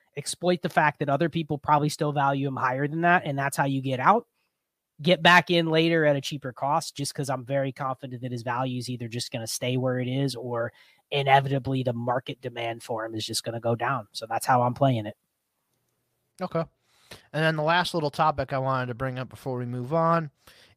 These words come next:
Speaker 2: is a couple of the coaching, uh, changes so far. Just kinda get your thoughts about it. So we have Frank Reich as the new Carolina Panthers head coach. I think Frank Reich is a good leader.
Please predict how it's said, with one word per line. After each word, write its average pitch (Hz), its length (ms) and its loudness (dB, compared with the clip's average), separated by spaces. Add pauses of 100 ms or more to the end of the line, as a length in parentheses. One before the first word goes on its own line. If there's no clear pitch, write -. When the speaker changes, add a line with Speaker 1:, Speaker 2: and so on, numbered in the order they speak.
Speaker 2:
is 120 220 -8
a - 20 -14
couple 214 260 0
of 202 60 -2
the 156 80 -2
coaching, 139 720 -6
uh, 117 220 -4
changes 113 460 -8
so 113 180 -8
far. 113 220 -6
Just 113 140 -14
kinda 117 240 -6
get 113 160 -8
your 107 120 -10
thoughts 110 400 -6
about 107 280 -6
it. 101 100 -8
So 127 140 -6
we 123 120 -2
have 131 160 -2
Frank 143 360 -2
Reich 143 360 2
as 127 120 -6
the 127 100 -8
new 131 200 -4
Carolina 127 480 -4
Panthers 131 460 -4
head 123 220 -6
coach. - 580 -4 (840)
I 143 80 -4
think 190 140 2
Frank 156 360 0
Reich 147 280 0
is 123 80 -8
a 127 60 -4
good 131 240 -6
leader. 131 500 -6